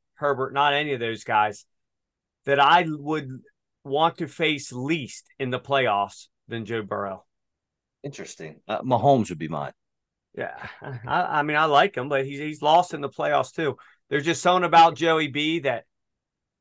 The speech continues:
Speaker 1: that whole swagger he has. Now, I'm not saying he's better than Mahomes. That's not what I'm not,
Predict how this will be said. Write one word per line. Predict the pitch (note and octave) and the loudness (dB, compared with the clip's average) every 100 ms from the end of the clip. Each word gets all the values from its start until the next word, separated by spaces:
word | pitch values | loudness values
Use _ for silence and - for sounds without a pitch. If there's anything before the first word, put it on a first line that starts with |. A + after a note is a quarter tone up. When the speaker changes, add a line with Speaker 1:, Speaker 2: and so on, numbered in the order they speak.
| _ _ - | _ _ 0
Speaker 1:
that | C#3 | 2
whole | C3 D3+ | 2 0
swagger | C#3 - C#3 C#3 C#3+ B2+ | -4 -2 6 6 6 2
he | A2 A#2 | -2 -2
has. | A2 G#2+ | -4 0
Now, | D3+ | 2
I'm | D#3+ | 4
not | F#3 F#3 | 2 0
saying | G#3 F#3+ | -2 -2
he's | F#3 D#3 | -2 -2
better | D3 D#3+ D3+ | 2 2 2
than | C#3 | -4
Mahomes. | C3 D3 A2 | -4 -4 -2
That's | B2 C#3+ | -2 0
not | F3 C#3 | -2 -2
what | C3+ | -4
I'm | B2+ B2+ | -4 -2
not, | C3 | -2